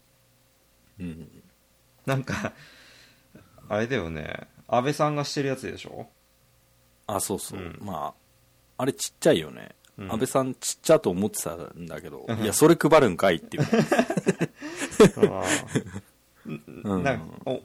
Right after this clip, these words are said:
Speaker 1: 俺ちょっとニュースしっかり見てないし、写真とか見てないかわかんない。なんか他の閣僚の人たちは使ってないって噂なんだけど、それは。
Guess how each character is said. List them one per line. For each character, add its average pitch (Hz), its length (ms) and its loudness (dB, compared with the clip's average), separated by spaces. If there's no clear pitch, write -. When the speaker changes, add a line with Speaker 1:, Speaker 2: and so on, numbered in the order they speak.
Speaker 1:
俺 135 120 -4
ち 131 80 -8
ょ 143 40 -4
っ - 20 -6
と 127 60 -4
ニ 160 100 -2
ュ 247 120 -2
ー - 20 -2
ス 131 200 -6
し - 240 -8
っ - 20 -20
か 143 120 0
り 117 80 2
見 107 140 -4
て 101 140 -6
な 92 140 -2
い 82 100 -4
し、 90 140 -12
写 98 160 -6
真 120 200 -8
と 120 60 -6
か 104 60 -6
見 92 80 -8
て 92 80 -8
な 87 60 -4
い 85 40 -8
か 87 80 -8
わ 92 60 -4
か - 40 -4
ん - 20 -6
な 85 60 -6
い。 104 40 -6
な 131 100 0
ん - 40 -6
か - 60 -12
他 196 300 2
の 175 540 0
閣 156 300 -8
僚 147 160 0
の 143 80 -2
人 135 160 -6
た - 80 -8
ち - 40 -10
は - 60 -6
使 - 180 -6
っ - 80 -8
て 131 120 -2
な 120 80 0
い 85 40 -2
っ - 40 -10
て - 80 -8
噂 78 180 -8
な 76 60 -6
ん - 40 -12
だ - 60 -16
け - 60 -12
ど、 - 60 -14
そ - 80 -16
れ - 80 -12
は。 - 60 -14